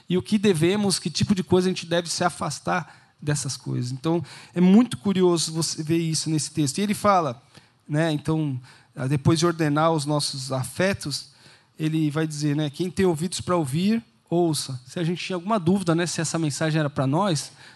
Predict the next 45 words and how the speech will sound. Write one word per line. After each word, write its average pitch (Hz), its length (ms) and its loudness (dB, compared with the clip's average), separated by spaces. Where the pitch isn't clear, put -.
não, 226 240 0
fica 226 180 -6
tranquilo, 226 440 -4
não 196 60 -2
é 220 40 -2
pra 202 160 0
nós, 151 220 4
é 151 60 2
só 196 180 0
pra 202 120 -8
quem 220 140 -8
tem 208 220 -6
ouvido 175 400 -6
pra 190 140 -2
ouvir, 131 360 -4
né? 147 340 -6
É, 131 280 -4
então, 160 440 -8
é 160 120 -4
pra 214 240 -2
nós, 190 480 0
é, 143 180 -8
é, 151 280 -2
é - 20 0
muito 165 260 0
interessante 196 540 0
essa 160 180 -4
fala 135 400 -4
de 143 140 -2
Jesus, 135 480 2
né? 131 160 0
"Ouça 196 400 4
o 208 40 2
que - 140 0
o - 20 4
Espírito 214 460 2
diz 220 400 2
às 240 220 2
igrejas." 220 760 0
Eu 151 80 -6
tô 196 140 4
dizendo 202 380 0
às 202 120 2
igrejas, 151 400 0
mas 151 300 2